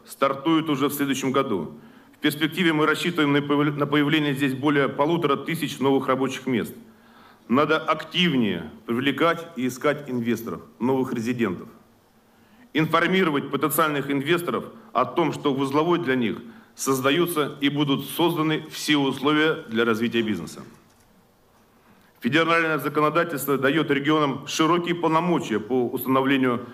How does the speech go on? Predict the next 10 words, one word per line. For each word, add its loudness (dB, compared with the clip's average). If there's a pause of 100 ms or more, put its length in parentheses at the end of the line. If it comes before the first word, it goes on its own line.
(220)
налоговых 0
преференций. -2 (1300)
И 2
мы 4
используем 0
их -4
в -16
полном 2
объеме. -2 (1160)
Оценивать 0